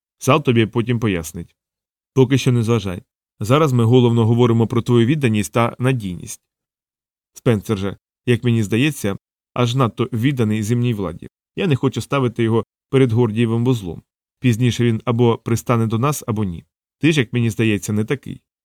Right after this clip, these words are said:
Просто кажучи, зараз я прошу тебе стати відданим хмарному ковчегу. І тільки хмарному ковчегу. Не Вашингтону, не Г'юстону. Визнавати владу і повноваження того, хто очолює хмарний ковчег. Поки що цим хто цим є я.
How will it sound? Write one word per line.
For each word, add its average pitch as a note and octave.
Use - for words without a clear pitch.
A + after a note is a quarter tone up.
Просто A#2+
кажучи, C3+
зараз A#2+
я A#2
прошу A#2+
тебе A2
стати C3
відданим A2+
хмарному A2
ковчегу. G#2
І A#2+
тільки C3+
хмарному A2
ковчегу. G2+
Не A#2
Вашингтону, B2
не B2
Г'юстону. G2+
Визнавати A#2+
владу B2+
і A2
повноваження A2+
того, A#2+
хто A#2+
очолює A#2+
хмарний A2+
ковчег. -
Поки D3+
що B2+
цим A2+
хто -
цим G2+
є A2+
я. G2+